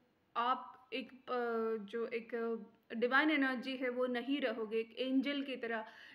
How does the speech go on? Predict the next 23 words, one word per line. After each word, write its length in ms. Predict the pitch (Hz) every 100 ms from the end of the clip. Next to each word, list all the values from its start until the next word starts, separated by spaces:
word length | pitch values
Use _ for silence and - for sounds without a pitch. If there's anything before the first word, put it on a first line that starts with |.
| -
एक 220 | 233 220
देवता 420 | 240 262 262 277
की 160 | 277 277
तरह 160 | 240 240
आप 280 | 240 240 240
नहीं 380 | 240 240 311
रहोगे। 540 | 294 254 233 220 226 220 - - - -
आप 220 | 226 -
किसी 220 | 262 277
को 120 | 285
heal 360 | 262 262 302 302
नहीं 280 | 285 285 285
कर 180 | 254 233
पाओगे। 360 | 226 226 220
आपके 400 | 233 240 - 262
संपर्क 500 | 254 247 233 269 269
में 160 | 262 254
आने 280 | 226 240 247
से 180 | 262
लोग 460 | 247 233 240 233 247
drain 360 | 202 247 285 277
हो 140 | 254
जाएंगे। 480 | 226 226 226 220